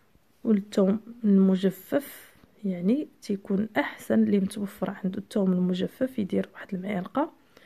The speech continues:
كتعطي واحد اللوغو زوين. عندي هنا شويه ديال السكينجبير، وعندي في الزعتر، هذا هو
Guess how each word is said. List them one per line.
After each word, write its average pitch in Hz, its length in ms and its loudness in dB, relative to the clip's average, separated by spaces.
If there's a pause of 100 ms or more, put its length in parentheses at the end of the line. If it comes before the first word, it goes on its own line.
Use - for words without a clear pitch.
(300)
كتعطي 196 380 -2
واحد 196 280 -2
اللوغو 190 460 0 (600)
زوين. 214 280 -4 (3250)
عندي 202 380 2
هنا 190 80 6
شويه 240 800 -2
ديال 190 200 0
السكينجبير، 190 720 -2 (2250)
وعندي 190 320 0
في 175 60 -4
الزعتر، - 460 -4
هذا 180 280 -2
هو 175 400 -2